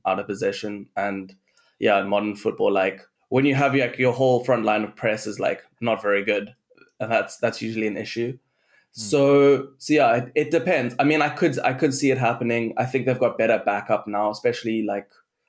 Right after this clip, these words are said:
Speaker 1: Verratti sort of plays almost like as a halftime footballer <laughs> with how
Speaker 2: Hmm.
Speaker 1: often he's out. Having Vitinha in there, who's kind of, like, in a, in a similar, like, functional profile, right?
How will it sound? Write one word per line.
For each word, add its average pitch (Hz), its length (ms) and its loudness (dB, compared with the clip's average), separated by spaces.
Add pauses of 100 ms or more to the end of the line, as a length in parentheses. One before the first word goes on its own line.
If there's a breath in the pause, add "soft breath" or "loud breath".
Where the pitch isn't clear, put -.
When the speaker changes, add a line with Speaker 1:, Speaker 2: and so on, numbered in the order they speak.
(360)
Speaker 1:
Verratti 120 500 2
sort 113 220 0
of 110 100 -2
plays 107 240 0
almost 107 220 -6
like 98 140 -6
as 101 40 -8
a 95 60 -8
halftime 98 580 -2
footballer 95 680 -4 (120)
<laughs> - 380 -10
with 123 160 0
how 110 300 0
Speaker 2:
Hmm. - 80 -4
Speaker 1:
often 110 280 -2
he's 107 200 -6
out. 101 340 2 (380 soft breath)
Having 127 320 0
Vitinha 127 500 2
in 117 240 2
there, 110 200 2
who's 123 200 -2
kind 170 200 2
of, 156 80 2
like, 131 180 2
in 139 120 2
a, 135 40 2 (640)
in 143 80 2
a 139 80 2
similar, 139 440 4
like, 110 200 0
functional 120 580 -2
profile, 95 480 -4
right? 104 280 -2